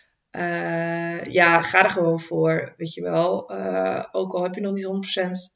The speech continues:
onder de knie of het idee dat je het kan of, of, of hoe je het überhaupt wil doen. Ga gewoon beginnen, want je gaat het nooit in één keer goed doen. Het wordt nooit honderd procent. En dat is helemaal prima. Kijk, ik, ik,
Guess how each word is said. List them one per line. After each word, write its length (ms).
onder 220
de 100
knie 400
of 80
het 100
idee 180
dat 140
je 60
het 120
kan 380
of, 200
of, 220
of 160
hoe 180
je 100
het 120
überhaupt 540
wil 180
doen. 400
Ga 180
gewoon 240
beginnen, 560
want 320
je 340
gaat 320
het 120
nooit 380
in 140
één 120
keer 100
goed 260
doen. 240
Het 140
wordt 180
nooit 400
honderd 320
procent. 840
En 120
dat 120
is 120
helemaal 640
prima. 420
Kijk, 160
ik, 160
ik, 180